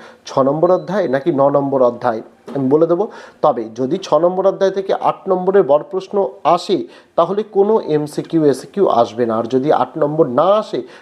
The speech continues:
তাহলে ছটা এমসিকিউ, দুটো এসএকিউ আসবে, মোট আট এখান থেকে আসবে। সাত নম্বর অধ্যায় থেকে সব থেকে বেশি নম্বর আসে, কারণ এখান থেকে দুটি এমসিকিউ আসে, দুটো এসএকিউ আসে, একটি আট নম্বরের উত্তর লিখতে হয়, দুটি আসে, একটি লি-, উত্তর লিখতে হয়, মোট বারো।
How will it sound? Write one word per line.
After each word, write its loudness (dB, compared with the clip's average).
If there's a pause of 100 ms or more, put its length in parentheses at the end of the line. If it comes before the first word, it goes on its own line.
(120)
তাহলে 0
ছটা 0
এমসিকিউ, -2
দুটো 2
এসএকিউ 2
আসবে, 2
মোট 0
আট 0
এখান -12
থেকে -8
আসবে। -10 (840)
সাত -2
নম্বর 2
অধ্যায় -2
থেকে -4
সব -4
থেকে 2
বেশি -4
নম্বর 0
আসে, 0
কারণ 0
এখান 0
থেকে -2
দুটি -2
এমসিকিউ 0
আসে, 0
দুটো 0
এসএকিউ 0
আসে, 2 (300)
একটি 0
আট -2
নম্বরের -2
উত্তর 0
লিখতে -2
হয়, 2
দুটি 0
আসে, -2
একটি -6
লি-, 0
উত্তর 0
লিখতে -2
হয়, 2
মোট 2
বারো। 0